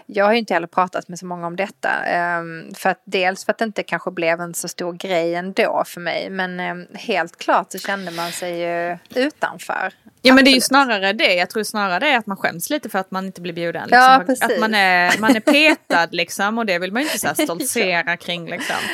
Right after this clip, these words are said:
Speaker 1: Nej,
Speaker 2: Eh,
Speaker 1: det känns ju inte bra ut i våran bransch.
Speaker 2: Nej, och det är, det är så cool, det är lite roligt, ehm, Saskia Court. Du vet hon, ehm, kultur, ehm,
Speaker 1: Ja,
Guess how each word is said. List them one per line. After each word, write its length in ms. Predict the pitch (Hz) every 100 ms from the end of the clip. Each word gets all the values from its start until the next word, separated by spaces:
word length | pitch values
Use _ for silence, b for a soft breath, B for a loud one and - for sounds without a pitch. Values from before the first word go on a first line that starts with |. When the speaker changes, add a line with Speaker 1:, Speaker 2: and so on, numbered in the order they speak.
| 330 302 277 B -
Speaker 1:
Nej, 540 | 214 190 269 277 277
Speaker 2:
Eh, 140 | - 254
Speaker 1:
det 140 | 247
känns 300 | 247 254 -
ju 40 | 247
inte 180 | 240
bra 240 | 208 180 175
ut 140 | -
i 40 | 196
våran 260 | 202 180
bransch. 280 | 170 165 180 - -
Speaker 2:
Nej, 580 | 226 254 254 254 262 233 -
och 100 | 254
det 60 | 277
är, 180 | 254
det 80 | 240
är 60 | 269
så 120 | 240
cool, 340 | - 311 254
det 60 | 247
är 80 | 247
lite 220 | 240 247
roligt, 500 | 262 262 220 208 -
ehm, 540 | 202 196 190 190 196 214
Saskia 680 | - - - - 160 170 -
Court. 460 | - 165 170 - - - _ b b b b b b _
Du 140 | 226
vet 220 | 214 196
hon, 300 | 220 190 180
ehm, 400 | 175 170 170 170
kultur, 560 | 170 185 - 180 175 170
ehm, 200 | 262 269
Speaker 1:
Ja, 200 | 320